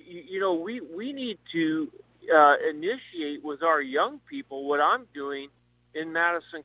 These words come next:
County, and that we need to mentor, uh, these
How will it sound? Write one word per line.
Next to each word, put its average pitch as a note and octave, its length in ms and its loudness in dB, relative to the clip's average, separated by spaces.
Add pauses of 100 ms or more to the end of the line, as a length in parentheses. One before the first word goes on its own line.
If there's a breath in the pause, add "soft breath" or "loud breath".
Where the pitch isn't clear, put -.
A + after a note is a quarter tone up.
County, G3 340 -4 (120)
and D3+ 160 -6
that F3 160 0
we A#3+ 160 -12
need G#3+ 180 -14
to D3 80 0
mentor, C3+ 680 -6 (480 soft breath)
uh, C#3+ 220 6
these E3 300 -8